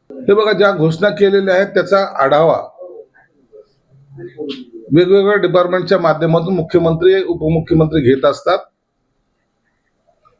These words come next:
ज्यांना काहीच दिसत नाही, त्यांनी मागचं सगळं बाडबिस्तर घेऊन या सरकारने काहीच केलं नाही असं दाखवण्याचा जो काही प्रयत्न आहे, तो मला वाटतं त्यांना तो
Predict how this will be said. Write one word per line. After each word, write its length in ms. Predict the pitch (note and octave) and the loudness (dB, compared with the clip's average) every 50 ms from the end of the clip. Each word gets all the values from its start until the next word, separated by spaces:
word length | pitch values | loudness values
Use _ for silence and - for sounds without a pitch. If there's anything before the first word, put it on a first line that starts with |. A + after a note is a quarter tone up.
| _ _ _ _ _ _ - | _ _ _ _ _ _ -2
ज्यांना 380 | B2 A#2+ C3+ F3 E3+ G3 G#3+ | 2 2 4 4 2 2 0
काहीच 320 | G#3 - E3+ D3+ F#3 G#3+ G3+ | 0 0 0 0 0 0 0
दिसत 420 | F#3 A3+ G3+ - G#3+ G#3+ G#3+ - | -2 -2 0 0 0 -2 -2 -2
नाही, 280 | G3 F3 D3+ D3 D3 D3 D3 - - - _ _ _ _ _ _ _ _ _ _ _ _ _ _ _ _ _ _ | 0 0 2 2 0 -2 -4 -8 -14 -20 _ _ _ _ _ _ _ _ _ _ _ _ _ _ _ _ _ _
त्यांनी 200 | F3 E3+ F#3+ G#3 | -2 0 2 2
मागचं 420 | G3+ F3 E3 D#3+ - - - G#3 | 2 2 2 0 0 0 0 0
सगळं 520 | G3+ - F#3 F3+ G#3 G#3 G#3 F#3+ E3 - - - _ _ _ - C#3+ C3 - B2+ | 0 2 2 2 2 2 2 0 -2 -8 -12 -20 _ _ _ 0 0 0 2 2
बाडबिस्तर 580 | C3 C#3+ D#3 E3+ F3 F#3+ F#3 - - G#3+ G3+ G3 | 2 2 2 2 2 0 0 2 2 2 2 2
घेऊन 440 | E3 A#2+ D3+ F3 F3+ D3 B2+ - - - - - - _ _ _ _ _ _ _ _ _ _ _ _ _ _ _ _ _ _ _ _ | 0 2 2 4 4 4 2 -2 -4 -6 -10 -16 -20 _ _ _ _ _ _ _ _ _ _ _ _ _ _ _ _ _ _ _ _
या 160 | C3+ E3+ G3+ | 2 2 2
सरकारने 440 | G3 - F#3 E3+ - G3+ G3+ G3+ G#3+ | 4 2 0 0 2 0 0 0 -2
काहीच 360 | E3+ - E3+ E3+ G3 G3+ - | -2 0 2 2 2 0 -2
केलं 300 | - G3+ G3+ G3 G#3 G3+ | -2 0 2 2 2 0
नाही 120 | G3+ G3+ F#3+ | 0 0 -2
असं 160 | F3+ E3+ E3 | -2 0 0
दाखवण्याचा 400 | F3 E3+ D#3 - F3+ F#3 F#3 F#3 | 0 0 2 0 -2 -2 0 0
जो 100 | F#3+ F3+ | 0 0
काही 180 | F#3+ G3 G3 F#3 | 2 2 2 0
प्रयत्न 440 | F3+ - D#3 C#3+ D3+ D#3+ D#3+ - D#3+ | 0 0 0 2 2 0 0 -2 -2
आहे, 240 | C3 G#2+ G2 F2 - _ _ _ _ _ _ _ _ _ _ _ _ _ _ _ _ _ _ _ _ _ _ - - - - - _ _ _ _ _ _ _ - | -2 -2 -4 -6 -12 _ _ _ _ _ _ _ _ _ _ _ _ _ _ _ _ _ _ _ _ _ _ -20 -20 -20 -20 -20 _ _ _ _ _ _ _ 0
तो 100 | G3+ G#3 | 2 2
मला 240 | G3+ G3 G3 G3+ G3 | 4 2 4 4 4
वाटतं 240 | F#3+ F#3 F#3 G#3+ | 2 2 0 -2
त्यांना 300 | G#3 - F3 E3 F3+ F#3 | 0 0 0 0 2 0
तो 240 | F3+ F3+ F#3+ F#3 F#3 | 0 2 2 2 4